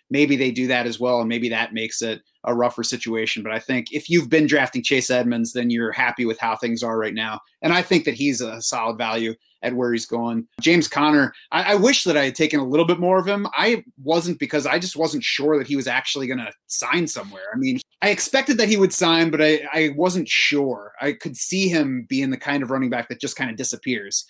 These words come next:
So, you know, it's a, it's a decent landing spot for him, especially because Chase Edmonds was not getting goal line stuff versus Kenyon Drake last year, and James Conner is at least bigger and stronger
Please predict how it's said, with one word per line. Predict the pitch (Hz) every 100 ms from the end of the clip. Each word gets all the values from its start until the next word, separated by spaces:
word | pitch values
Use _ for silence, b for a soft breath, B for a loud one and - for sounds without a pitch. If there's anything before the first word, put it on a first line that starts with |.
| b b
So, | - 151 139 135 120 b b
you | 147
know, | 151 139
it's | 143 151
a, | 139
it's | 147 147
a | 131
decent | 113 180 180 165
landing | 156 151
spot | 139 - 139 -
for | 139
him, | 139
especially | 131 - 139 151
because | 131 131 135
Chase | - 143 135
Edmonds | 135 135 135 127 -
was | 123 123 117
not | 120 123 120
getting | 143 131 123
goal | 123 131
line | 131 120
stuff | 113 - 120 117 - b b
versus | 127 123 113
Kenyon | - 139 131
Drake | 117 120 131 117
last | 120 131 -
year, | 113
and | 107
James | 110 117 -
Conner | 123 123
is | 117
at | 117
least | 117 117
bigger | - 120
and | 117
stronger | 117 123 120 120 117